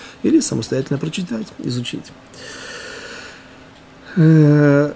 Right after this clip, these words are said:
в соответствии с большинством,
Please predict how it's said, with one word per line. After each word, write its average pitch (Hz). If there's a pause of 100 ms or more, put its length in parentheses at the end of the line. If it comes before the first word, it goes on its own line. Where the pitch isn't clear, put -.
(2000)
в -
соответствии 240
с 156
большинством, 175